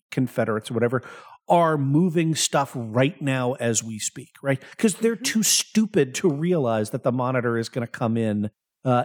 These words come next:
Speaker 1: and immediately get those records. And then they're not gonna give that to the monitor. And then we're gonna be right <laughs> back in court again, uh, with, uh, Tish James seeking sanctions for failure to turn over.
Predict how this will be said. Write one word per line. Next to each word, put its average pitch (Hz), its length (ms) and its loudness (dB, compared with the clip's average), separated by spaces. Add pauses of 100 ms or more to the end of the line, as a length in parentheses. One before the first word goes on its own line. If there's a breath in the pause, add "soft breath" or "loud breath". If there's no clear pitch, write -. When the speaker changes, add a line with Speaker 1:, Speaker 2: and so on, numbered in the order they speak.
Speaker 1:
and 127 160 2
immediately 123 760 0
get 117 320 -2
those 110 240 0
records. 147 480 -6 (240 loud breath)
And 240 120 4
then 247 120 2
they're 233 120 2
not 175 300 0
gonna 190 200 2
give 113 260 -2
that 107 260 -2 (600)
to 147 60 2
the 139 100 2
monitor. 101 400 2
And 160 160 2
then 180 100 0
we're 190 100 0
gonna 185 160 2
be 185 120 0
right 123 460 -2
<laughs> - 0 -
back - 540 -4
in 156 160 2
court 147 360 0
again, 110 540 -2 (360)
uh, 117 320 0
with, 117 460 0
uh, 113 300 2 (420)
Tish 120 200 -4
James 117 320 -2
seeking 127 360 -2
sanctions 123 560 -2
for 107 440 -2 (240 loud breath)
failure 131 380 2
to 123 100 -4
turn 131 280 0
over. 165 320 -4